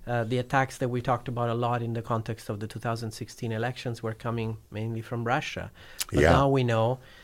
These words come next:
Speaker 1: that the technology is so easy, can be used by other foreign actors as well as domestic. And we know that these techniques are now used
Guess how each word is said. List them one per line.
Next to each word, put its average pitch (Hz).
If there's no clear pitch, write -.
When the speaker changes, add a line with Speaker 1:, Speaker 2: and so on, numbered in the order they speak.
Speaker 1:
that 117
the 131
technology 120
is -
so 127
easy, 120
can 110
be 113
used 110
by 104
other 120
foreign 104
actors -
as 117
well 107
as 120
domestic. -
And 110
we 120
know 113
that 120
these 113
techniques 113
are 107
now 110
used 110